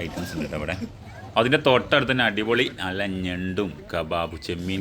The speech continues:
കബാബൊക്കെ ഉണ്ട്, സ്റ്റിക്ക് സ്പോട്ടും. അവിടെ പോയിട്ട് നമ്മൾ നല്ല ചെമ്മീൻ കബാബും കാര്യങ്ങളൊക്കെ അതും ഓർഡർ ചെയ്തിട്ട് രണ്ടും തൊട്ടടുത്ത കടകളായതുകൊണ്ട് ഒറ്റ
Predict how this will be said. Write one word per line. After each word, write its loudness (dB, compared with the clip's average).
കബാബൊക്കെ 2
ഉണ്ട്, -2
സ്റ്റിക്ക് -8
സ്പോട്ടും. -4
അവിടെ 0
പോയിട്ട് 4
നമ്മൾ 0
നല്ല 2
ചെമ്മീൻ -4
കബാബും -2
കാര്യങ്ങളൊക്കെ -4
അതും -4
ഓർഡർ -4
ചെയ്തിട്ട് -6
രണ്ടും 0
തൊട്ടടുത്ത 4
കടകളായതുകൊണ്ട് 2
ഒറ്റ -2